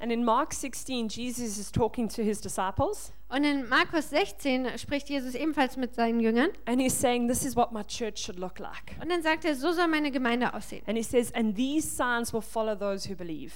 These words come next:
Speaker 2: Und dann sagt er: "Und diese Zeichen werden denen folgen, die glauben."
Speaker 1: "In my name they will drive out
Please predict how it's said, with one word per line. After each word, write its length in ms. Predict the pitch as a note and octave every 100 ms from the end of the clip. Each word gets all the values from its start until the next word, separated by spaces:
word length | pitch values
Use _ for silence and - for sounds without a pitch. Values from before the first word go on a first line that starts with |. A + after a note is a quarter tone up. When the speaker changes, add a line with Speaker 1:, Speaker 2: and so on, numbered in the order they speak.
| -
Speaker 2:
Und 120 | C#4
dann 160 | D4 D4
sagt 260 | D#4+ D#4+
er: 140 | D#4 C4+
"Und 120 | C4
diese 240 | E4+ F#4
Zeichen 400 | - D4+ D#4+ E4
werden 240 | C#4+ C4+ A#3
denen 240 | B3+ C#4
folgen, 360 | - C4 C4 C4
die 80 |
glauben." 400 | B3+ B3+ A#3 G#3 - - -
Speaker 1:
"In 180 | G3+ F#3+
my 220 | G3 G#3
name 420 | G3 F#3 E3 E3+ E3
they 120 | E3+
will 140 | D#3
drive 400 | D#3 E3 D#3+ E3 -
out 200 | D#3 D#3